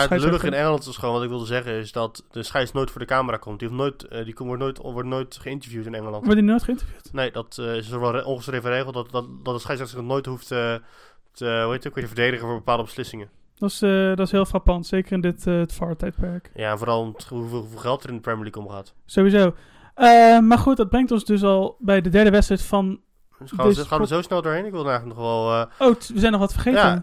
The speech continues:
Speaker 2: natuurlijk, eh, ik wil zeggen dat Norwich City, eh, heel erg teleurstellend vind.
Speaker 1: Klopt.
Speaker 2: Ja, weet je, ze hebben het goed gedaan tegen, we, we hebben ze misschien een beetje gehyped tegen,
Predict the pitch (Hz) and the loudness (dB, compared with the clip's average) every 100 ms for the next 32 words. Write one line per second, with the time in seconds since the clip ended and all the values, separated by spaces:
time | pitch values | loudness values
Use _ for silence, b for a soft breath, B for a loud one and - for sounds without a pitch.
0 | - 123 - 127 113 123 120 120 117 135 | -6 -12 -8 -8 -6 -2 0 0 -2 -6
1 | 123 117 117 117 123 120 - 160 165 139 | -4 -4 -6 -4 -4 -4 -6 -6 -4 -2
2 | 127 123 120 123 117 - 127 110 127 117 | -2 -2 -2 -4 -4 -2 -4 -2 -6 -6
3 | - 113 - _ _ _ _ - 220 - | -8 -12 -12 _ _ _ _ -2 -2 -2
4 | - b b - 113 117 113 156 135 139 | -14 b b -12 -6 -6 -4 -6 -4 -6
5 | 131 160 151 143 139 127 131 127 127 131 | -6 -10 -4 -2 -2 -6 -2 -2 0 0
6 | 139 131 139 160 143 139 131 123 139 160 | -2 -4 -12 -8 -6 -6 -4 -2 0 -2
7 | - 139 127 127 123 120 | -6 -4 -2 -2 -2 -4